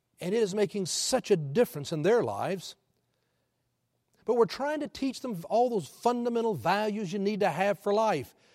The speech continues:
And some of that's how you get along with other people. What does it mean to be a good person?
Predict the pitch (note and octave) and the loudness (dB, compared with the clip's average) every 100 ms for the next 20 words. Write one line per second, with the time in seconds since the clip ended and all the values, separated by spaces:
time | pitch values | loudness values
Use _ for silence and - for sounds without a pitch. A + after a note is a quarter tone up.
0 | _ _ _ _ _ _ D#3 D#3 - A3 | _ _ _ _ _ _ -10 -10 -6 -2
1 | A3 G#3 - G#3 A3 A#2+ F2+ F#3+ G#3+ A3 | 0 -2 -4 -2 -2 0 4 6 6 6
2 | A3 G#3+ A3 A3 - A#3 - G#2 G#2+ A#3 | 4 2 2 2 2 0 0 -8 -4 -2
3 | C#4 B3+ B3+ C#4 B3+ A#3 B3 E3 G#3+ F3+ | -2 -4 -2 -2 -2 -2 -2 0 0 2
4 | G3 F3+ D3 A#2 G2+ | 2 2 2 -8 -16